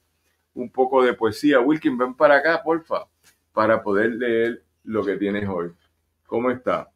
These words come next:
Wilkin viene inspirado porque ayer estuvimos cien veces hablando y hoy estamos leyendo poemas para la partitete, para partirte la cara.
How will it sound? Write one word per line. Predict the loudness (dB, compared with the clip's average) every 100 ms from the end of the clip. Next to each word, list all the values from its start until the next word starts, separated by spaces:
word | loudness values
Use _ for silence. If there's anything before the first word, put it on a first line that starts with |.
| _
Wilkin | -10 -6 -4
viene | 0 0
inspirado | 0 -4 -2 2 4 2 0
porque | -4 -2 0
ayer | 2 0
estuvimos | -4 -8 -6 -8 -8
cien | -6 -6 -4
veces | -6 -2
hablando | 0 2 0 0 -2 0
y | 0
hoy | 0
estamos | 0 -2 0
leyendo | 0 0 -2 -2
poemas | 0 0 0 -4 -4
para | -2 2 2
la | 2 0
partitete, | -2 -2 -4 -16 -6 -2 -2 -2 -6 -8 _ _ _ _ _ -4
para | 0 0
partirte | 2 0 0 -4 2 4
la | 4 4
cara. | 2 4 2 -2 -4